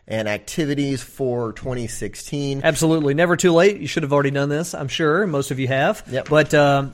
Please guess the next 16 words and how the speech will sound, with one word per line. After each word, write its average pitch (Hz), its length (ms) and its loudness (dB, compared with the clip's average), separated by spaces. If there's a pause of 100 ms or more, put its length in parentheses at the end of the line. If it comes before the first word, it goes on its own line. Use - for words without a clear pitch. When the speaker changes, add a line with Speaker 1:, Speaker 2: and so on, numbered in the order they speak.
Speaker 2:
hey, 156 160 2
here 160 160 4
it 160 80 4
is. 156 160 6
A 139 80 0
great 165 260 6
plan 151 240 2
for 147 220 2
you. 143 100 6
It's, 139 380 -2
uh, 131 340 0
roughly, 139 460 -2
what, 123 180 -8
Kevin, 120 220 -4
fifteen 156 380 -2
pages? 151 440 0